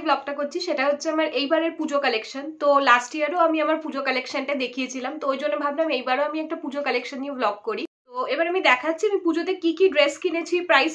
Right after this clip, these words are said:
কত, কি শু কিনেছি, কি জুয়েলারি, মেকআপ কি কি কিনেছি। খুব বেশি একটা কিনিনি, অল্পই কিনেছি।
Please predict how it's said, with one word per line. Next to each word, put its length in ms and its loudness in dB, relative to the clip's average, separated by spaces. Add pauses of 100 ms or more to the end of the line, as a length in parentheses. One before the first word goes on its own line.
(120)
কত, 180 2 (160)
কি 80 2 (100)
শু 100 -2 (140)
কিনেছি, 320 -2 (100)
কি 80 4 (100)
জুয়েলারি, 420 2 (100)
মেকআপ 340 -4
কি 120 -10
কি 160 -10
কিনেছি। 340 0 (380)
খুব 100 0 (100)
বেশি 240 2
একটা 200 -6
কিনিনি, 340 0 (160)
অল্পই 320 0
কিনেছি। 320 0